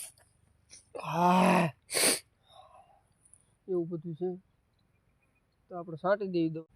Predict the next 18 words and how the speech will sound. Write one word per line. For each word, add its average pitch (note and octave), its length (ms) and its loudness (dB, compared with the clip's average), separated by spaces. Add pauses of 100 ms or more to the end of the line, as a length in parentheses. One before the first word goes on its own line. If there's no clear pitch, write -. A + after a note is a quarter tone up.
તો D3 200 0
finally E3 320 10
મિત્રો, D3+ 320 2
આપણે D3 200 2
જો D3+ 120 2
દવા D3 280 0
છાંટી, D3 540 0
સીધા D3+ 180 -4
બે D3 260 2
ઘરે. D3 380 2 (640)
અને D3 120 0
ઘરે D3+ 220 8
આવીને E3 300 10
નાહી D3+ 220 6
ધોઈને C#3+ 260 2
કમ્પ્લીટ D3+ 400 0
થઈ E3 120 2
ગયા. C#3+ 260 0